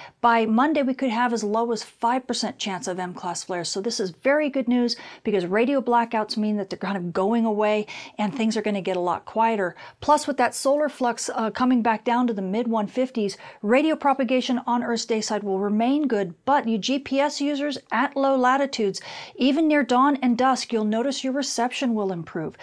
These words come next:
And these conditions will easily last over the rest of this week and possibly into next week before things change.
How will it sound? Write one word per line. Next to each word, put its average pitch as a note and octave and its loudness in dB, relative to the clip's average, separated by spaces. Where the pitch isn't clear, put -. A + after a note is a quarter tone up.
And G3+ 2
these E4 4
conditions C#4+ 0
will - -4
easily C#4+ 0
last A#3 2
over A3+ 0
the G#3+ 0
rest A3+ 0
of A#3 -2
this G#3+ -2
week A3 -2
and - -8
possibly C4+ -2
into B3+ 0
next B3 0
week F#3+ -2
before E3 -6
things E3+ -8
change. F3+ -6